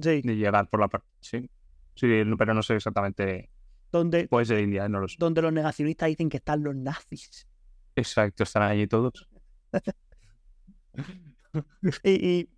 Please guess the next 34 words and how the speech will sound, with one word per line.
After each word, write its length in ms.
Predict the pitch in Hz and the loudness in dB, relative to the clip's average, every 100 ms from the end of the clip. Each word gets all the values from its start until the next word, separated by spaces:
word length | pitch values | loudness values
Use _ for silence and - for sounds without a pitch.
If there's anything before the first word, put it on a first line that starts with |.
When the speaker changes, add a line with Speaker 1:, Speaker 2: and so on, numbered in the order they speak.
| _ | _
Speaker 1:
mucho 200 | 240 202 | -6 -4
se 120 | 170 | -2
habla 240 | 208 208 202 | 0 2 2
de, 240 | 196 190 | 2 -2
de 220 | 175 165 165 | -2 -2 -2
Estados 400 | - - 143 147 | -4 -8 -6 -2
Unidos, 320 | 143 143 120 | -2 -2 -4
China, 400 | - 151 143 120 _ _ _ _ _ _ | -4 -2 -2 -6 _ _ _ _ _ _
India, 440 | 143 143 135 120 _ - | -2 -2 -2 -6 _ 0
pero 140 | 143 | 0
España 540 | - - 233 220 240 - _ _ _ _ _ _ _ - | 0 6 6 6 4 0 _ _ _ _ _ _ _ -6
ha 100 | 175 | -2
lanzado 400 | 185 175 196 190 | -2 2 4 4
un 220 | 185 180 | 4 0
cohete, 340 | 160 185 196 | 2 2 2
¿no? 120 | 165 196 | 2 2
El 100 | 165 | 2
Miura. 440 | 202 247 139 - _ _ _ _ _ _ _ _ _ _ _ 127 | 2 4 2 -2 _ _ _ _ _ _ _ _ _ _ _ 0
Speaker 2:
El, 320 | 117 110 110 | 2 2 0
el 120 | - | 0
Speaker 1:
Eh. 40 | 107 | 0
Speaker 2:
Miura 300 | 110 151 110 | 2 2 2
U 120 | 131 | 0
de 340 | 143 131 107 98 | 0 2 2 2
P 100 | 110 | 2
L 100 | 107 | 2
D 100 | 104 | 0
Space. 640 | - 123 127 - - - - - - | 0 0 0 -4 -16 -20 -20 -20 -18
Bien. 320 | 107 104 117 - - _ _ - | -8 -6 -6 -12 -20 _ _ -12
Speaker 1:
El 180 | 151 151 | -6 0
Speaker 2:
Tiene, 220 | 139 139 | 2 2
Speaker 1:
Miura. 200 | 143 131 | 2 2
Speaker 2:
es, 560 | 113 110 107 107 107 - _ - - _ - - _ - _ _ - - | 2 2 2 0 -2 -8 _ -20 -20 _ -20 -20 _ -20 _ _ -20 -2
es, 360 | 131 135 - | 0 0 -4